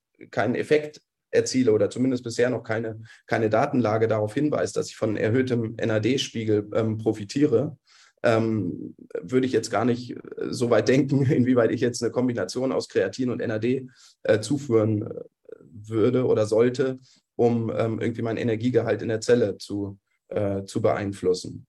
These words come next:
Ja, ich würde, ähm, viel eher dann, wenn's, wenn's jetzt um den Anti-Aging-Effekt geht, ähm, würde ich eher dahin tendieren,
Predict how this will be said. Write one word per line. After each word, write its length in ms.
Ja, 300
ich 160
würde, 300
ähm, 340
viel 300
eher 140
dann, 300
wenn's, 280
wenn's 200
jetzt 160
um 100
den 120
Anti-Aging-Effekt 1000
geht, 520
ähm, 480
würde 340
ich 200
eher 180
dahin 520
tendieren, 720